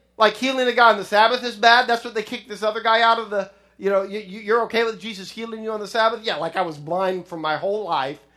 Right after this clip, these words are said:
He healed me on the Sabbath. Yes, I'm okay with that.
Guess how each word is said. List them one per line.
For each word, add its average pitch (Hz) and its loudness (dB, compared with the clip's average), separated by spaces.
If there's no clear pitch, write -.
He 196 -6
healed 220 0
me 214 -2
on 214 -2
the 196 -8
Sabbath. 180 -2
Yes, 165 -2
I'm 170 -4
okay 180 -4
with 143 -10
that. 120 -6